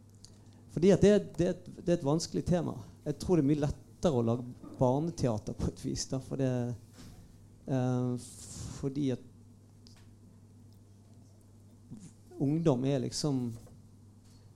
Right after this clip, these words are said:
på en måte selvstendig også, eh, og kan ta selvstendige valg, og vi forventer at de skal ta selvstendige valg, men de har på en måte ikke de samme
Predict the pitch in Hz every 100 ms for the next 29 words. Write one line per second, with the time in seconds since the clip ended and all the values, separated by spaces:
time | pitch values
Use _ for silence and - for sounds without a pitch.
0 | - - - - 165 139 117 120 - 131
1 | 131 123 - 139 113 107 - - - 127
2 | - - - - - - - - - -
3 | 127 123 123 - 139 143 147 - 131 -
4 | 139 120 110 107 120 110 113 104 127 127
5 | 127 135 156 117 - 113 - 123 120 113
6 | 120 - 123 117 107 110 - 127 147 135
7 | 185 123 101 123 - 135 127 - 120 135